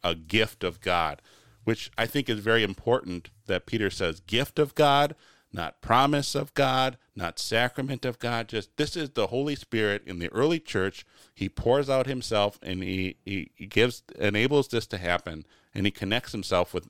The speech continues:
the laying on of hands, but he never prescribes it as if this is something that has to happen in order for the Holy Spirit to come. When Paul is talking to Timothy about,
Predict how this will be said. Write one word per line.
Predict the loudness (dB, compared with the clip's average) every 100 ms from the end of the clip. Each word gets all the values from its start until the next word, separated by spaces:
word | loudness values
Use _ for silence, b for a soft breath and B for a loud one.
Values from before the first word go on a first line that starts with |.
| -4
the | 2
laying | 4 2 0
on | -2
of | -4
hands, | -6 -8 -6
but | -6 -6
he |
never | 0 0 0 -2
prescribes | -4 -4 -4 0 0 0 -2 -8
it | -12 b b
as | 0 2
if | 0 0
this | -2 -2
is | -4
something | -6 -8 -8 -10
that | -12 -6
has | -2 -2 -2
to | -4
happen | 0 -2 -2 -6 -10 b b b
in | -2
order | 0 -2
for | -2 -4
the | -4
Holy | -4 -6
Spirit | -6 -6 -6 -8
to |
come. | -4 -4 -4 -14 b b b b -8
When | -4 -4 -2
Paul | 4 4 4 0
is | 0
talking | -2 -2 -4
to | -8
Timothy | -2 0 0 -2 -4 b b b b
about, | -6 0 0 0